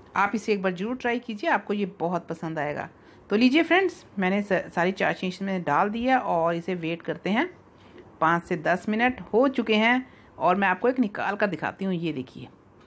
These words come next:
ये देखिए कितनी जालीदार हमारा ढोकला बनकर तैयार हुआ है, बिल्कुल मार्केट जैसा लग रहा है ना। और देखिए इसने चाशनी को कितनी अच्छी तरह से एब्जॉर्ब किया, सोख लिया है बिल्कुल। तो खाने के लिए अब ये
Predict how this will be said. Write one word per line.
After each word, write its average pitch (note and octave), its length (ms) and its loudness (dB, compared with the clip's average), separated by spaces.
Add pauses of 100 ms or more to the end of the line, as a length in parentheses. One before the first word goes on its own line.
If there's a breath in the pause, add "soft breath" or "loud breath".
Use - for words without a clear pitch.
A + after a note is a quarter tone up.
(340)
ये - 260 2
देखिए F#3 240 2
कितनी G#3+ 300 -2
जालीदार G3+ 500 2
हमारा F3+ 280 0
ढोकला F3 300 -2
बनकर F3 340 -4
तैयार E3+ 260 0
हुआ F#3 160 -2
है, F#3 80 -6
बिल्कुल A#3+ 260 0
मार्केट F#3+ 360 2
जैसा G3+ 200 0
लग G#3 180 2
रहा A3+ 100 2
है C4 60 2
ना। D#4 140 0 (320 loud breath)
और F#3+ 100 0
देखिए B3 260 2
इसने C4 240 2
चाशनी G#3+ 400 2
को A#3 140 -4
कितनी A#3 260 -4
अच्छी A3 200 -2
तरह G#3 160 -2
से G3+ 120 -2
एब्जॉर्ब F3+ 380 2
किया, - 180 -2
सोख A3+ 380 -2
लिया F#3+ 220 4
है F3 140 4
बिल्कुल। G#3 300 2 (520 loud breath)
तो B3+ 60 -2
खाने B3+ 340 2
के B3+ 100 2
लिए A#3+ 140 2
अब G#3 140 4
ये G3+ 120 2